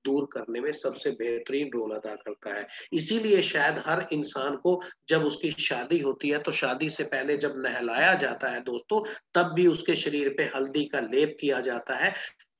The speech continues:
ताकि हल्दी आपके शरीर पे होने वाले किसी भी तरह से जीवाणु या रोगाणुओं के अटैक को खत्म कर सके। So, किसी भी तरह का जख्म हो जाए, तब भी आप इसका इस्तेमाल कर सकते हैं, माइनर कट लग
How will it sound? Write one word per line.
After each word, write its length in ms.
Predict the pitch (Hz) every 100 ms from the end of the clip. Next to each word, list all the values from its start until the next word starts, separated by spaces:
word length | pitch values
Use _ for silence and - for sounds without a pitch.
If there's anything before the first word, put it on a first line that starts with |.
| -
ताकि 360 | 143 - 233
हल्दी 500 | 160 139 143 - 226
आपके 440 | 220 135 135 - 147
शरीर 400 | 139 135 147 147
पे 120 | 180 190
होने 340 | 139 135 135
वाले 300 | 120 123 160
किसी 360 | 160 160 - 240
भी 140 | 208
तरह 280 | - 139 123
से 160 | -
जीवाणु 520 | 147 135 127 123 143 147
या 140 | 131
रोगाणुओं 580 | 117 - 117 123 131 127
के 140 | 208 214 214 -
अटैक 400 | 135 123 117 -
को 80 | 123
खत्म 360 | - 123 120 120
कर 140 | - 104
सके। 420 | - - 202 202
So, 560 | - - 196 214 214 -
किसी 220 | 175 208
भी 100 | 180
तरह 220 | - 151
का 160 | 147 147
जख्म 340 | - 135 151
हो 280 | 165 139 151
जाए, 240 | 147 147 143
तब 240 | - 131 156
भी 100 | 151
आप 260 | 143 139 147
इसका 240 | 127 143
इस्तेमाल 440 | 139 - 139 135
कर 140 | 139 139
सकते 380 | - 135 - 147
हैं, 100 | 135
माइनर 400 | 127 143 147 135
कट 380 | - 160 160
लग 200 | 151 139